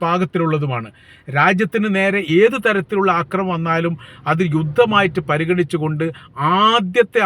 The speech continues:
ആക്രമണം തന്നെ നിങ്ങളുടെ സുരക്ഷാ കേന്ദ്രം എന്ന് പറയപ്പെടുന്ന കപ്പലിന് നേരെ ഉണ്ടാകും എന്ന് ആവർത്തിച്ചു പറഞ്ഞു. രണ്ടിലധികം തവണയെങ്കിലും ഈ കാര്യങ്ങൾ ആയത്തുള്ള അലി ഖംനായി പറഞ്ഞിരിക്കുന്ന റിപ്പോർട്ടാണ് പുറത്തു വന്നത്.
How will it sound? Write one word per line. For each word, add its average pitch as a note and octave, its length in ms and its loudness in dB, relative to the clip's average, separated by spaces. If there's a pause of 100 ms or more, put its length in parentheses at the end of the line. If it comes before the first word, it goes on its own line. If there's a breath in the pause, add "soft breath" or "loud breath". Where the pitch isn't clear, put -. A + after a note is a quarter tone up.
ആക്രമണം F#3 420 -2
തന്നെ E3 160 -2
നിങ്ങളുടെ E3 460 -2
സുരക്ഷാ E3+ 420 -2 (100)
കേന്ദ്രം F3+ 400 0
എന്ന് E3+ 240 -4
പറയപ്പെടുന്ന D#3 540 -4 (100)
കപ്പലിന് F3+ 480 -4
നേരെ D#3 300 -2
ഉണ്ടാകും E3 500 -2 (540 loud breath)
എന്ന് G#3 240 0 (340)
ആവർത്തിച്ചു A3 640 2
പറഞ്ഞു. C3+ 200 -2 (400 loud breath)
രണ്ടിലധികം A3 720 0
തവണയെങ്കിലും F#3 640 0
ഈ F#3+ 120 -6 (100)
കാര്യങ്ങൾ E3+ 440 0 (240 loud breath)
ആയത്തുള്ള G3 400 0 (120)
അലി F3 220 0
ഖംനായി E3+ 340 -2 (140)
പറഞ്ഞിരിക്കുന്ന E3+ 760 -2
റിപ്പോർട്ടാണ് D#3+ 480 -4
പുറത്തു E3 280 -2
വന്നത്. G#2+ 220 -10